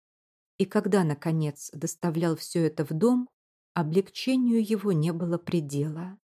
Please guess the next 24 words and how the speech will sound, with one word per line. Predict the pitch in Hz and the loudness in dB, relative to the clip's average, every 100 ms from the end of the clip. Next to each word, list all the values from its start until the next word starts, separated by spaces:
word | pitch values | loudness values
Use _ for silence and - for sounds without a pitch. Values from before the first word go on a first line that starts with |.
| _ _ _ _ _ _ | _ _ _ _ _ _
Он | 240 233 | 4 6
разминал | 165 - 165 170 165 | 4 4 2 4 2
затёкшую | 143 156 160 156 - 160 | 2 0 2 0 -2 -4
спину | 147 - - 233 214 208 214 _ _ - | -4 -6 2 4 4 2 -4 _ _ -8
и | |
со | - 180 | -4 -4
смехом | - 233 262 226 220 | 0 0 2 2 2
рассказывал, | 220 - - 170 160 151 151 156 147 165 _ _ _ - | 0 -4 -4 0 0 0 -2 -2 -4 -6 _ _ _ -2
как | 190 - | -2 -2
крутил | - 170 165 180 160 | -2 -2 0 -2 0
педали | 165 151 160 151 | -2 0 0 0
велосипеда, | 143 156 151 - 160 208 226 180 147 180 _ _ - | 0 -2 -2 -6 -4 0 0 -2 -6 -6 _ _ -2
бренча | 160 165 160 - 202 | 2 2 0 0 -2
и | 240 190 | 0 0
лязгая | 175 185 170 156 156 | 0 0 -2 0 0
каждой | 156 196 214 175 | 0 -2 0 -2
частичкой | 175 - - 180 - - 185 | -2 -8 -8 -10 -8 -4 -4
тела, | - 156 147 139 160 196 _ _ _ | -2 -2 0 -2 -8 -12 _ _ _
абсолютно | - - - 180 175 170 160 | -6 -4 0 2 2 0 0
уверенный | 160 147 156 156 147 151 | 0 2 0 0 -2 -4
в | - | -6
том, | - 226 240 - _ - | 0 2 0 -4 _ -20
что | - 160 | -4 -2
вот-вот | 143 196 165 143 185 | 2 0 0 0 0